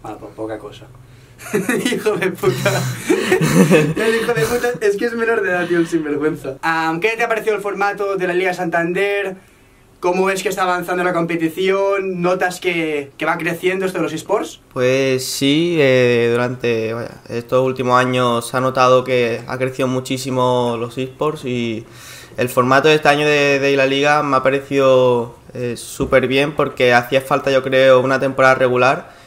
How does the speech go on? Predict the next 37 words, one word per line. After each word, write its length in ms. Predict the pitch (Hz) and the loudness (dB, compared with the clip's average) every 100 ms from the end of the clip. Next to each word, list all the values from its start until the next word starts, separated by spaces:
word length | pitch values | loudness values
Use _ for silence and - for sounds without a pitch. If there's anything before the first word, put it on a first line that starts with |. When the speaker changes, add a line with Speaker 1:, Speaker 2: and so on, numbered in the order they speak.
| - - | -14 -4
Speaker 2:
y 80 | |
de 140 | 123 123 | 2 2
hecho 160 | 123 | 2
se 80 | 135 | -2
ha 40 | 135 | 0
demostrado 840 | 139 135 139 131 127 127 123 123 | 0 0 4 6 6 6 4 2
no 180 | 127 127 | 0 0
solo 260 | 147 139 | 0 2
en 100 | 139 | 4
la 120 | 135 | 2
Liga 440 | 127 131 123 117 120 | 2 2 2 2 0
el 140 | 117 | -2
nivel 300 | 120 127 131 | 0 2 0
que, 460 | 135 127 120 120 127 | 0 2 2 -2 -6
que 80 | - | 0
ha 60 | 123 | 2
habido, 260 | 131 135 | 2 0
sino 320 | - 135 123 | -2 -4 -2
también 500 | 120 113 120 127 131 131 | -2 -4 -2 -2 -2 0
a, 300 | 127 123 110 | 2 0 -4
a 140 | - | -6
nivel 260 | 127 123 135 | -4 -2 -2
internacional, 720 | 127 139 135 131 131 127 151 - - - - - | -2 -2 -2 -4 -2 -2 -2 -8 -20 -20 -20 -8
que 760 | - 127 123 120 120 113 110 | 2 4 4 4 4 2 0
el 100 | 123 | 0
nivel 260 | 120 120 123 | 2 4 4
en 80 | 135 | 4
España 340 | 135 135 135 | 2 0 -2
ha 20 | |
subido 320 | 131 135 131 123 | -2 -2 0 0
muchísimo 640 | 123 123 131 139 135 131 | 0 -4 -4 -2 -2 0
por, 400 | 120 113 110 120 - - | 0 0 -2 -8 -16 -8
yo 140 | 123 | -2
creo 180 | 127 131 | 2 2
que 120 | 131 | 2
por 140 | 131 127 | 2 4
la, 440 | 120 117 113 | 4 4 0